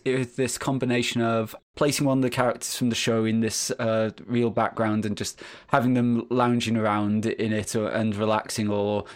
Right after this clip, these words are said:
eating or whatever. I have quietly grown fond of its, its O P song, 'cause it's kind of old, it's very old-fashioned.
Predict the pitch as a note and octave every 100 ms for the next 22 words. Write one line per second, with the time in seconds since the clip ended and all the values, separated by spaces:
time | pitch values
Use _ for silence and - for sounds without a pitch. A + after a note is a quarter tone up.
0 | - A2+ A2 G#2+ G#2+ G#2 F#2+ G2+ G2 G#2
1 | G2+ - _ - G3+ A#3 A3+ - - -
2 | - D#3 F#3 F#3+ F#3+ F#3+ G3 - F#3 G#3+
3 | A#3 F#3+ - - C#3 C#3 - - C#3+ D3
4 | - D3+ D3 C#3 - - C#3 F3+ F#3 E3
5 | - - E3 F#3 G3 F#3 D#3 D#3 D#3 -
6 | F3+ F3+ G#3 G#3 F#3 - E3 C#3+ - A2
7 | G2 G2+